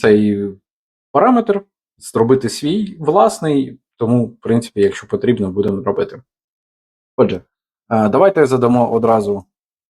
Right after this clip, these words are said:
всі параметри, які у нас є. Обираємо розмір і створюємо, наприклад, мені потрібно, щоб було вісім і висота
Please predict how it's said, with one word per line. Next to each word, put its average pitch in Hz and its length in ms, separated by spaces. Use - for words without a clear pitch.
всі 135 140
параметри, 107 460
які 107 200
у 117 40
нас 139 240
є. 208 280
Обираємо 120 460
розмір 202 380
і 202 140
створюємо, 113 480
наприклад, 101 440
мені 104 160
потрібно, 101 440
щоб 98 200
було 101 300
вісім 208 460
і 156 80
висота 135 760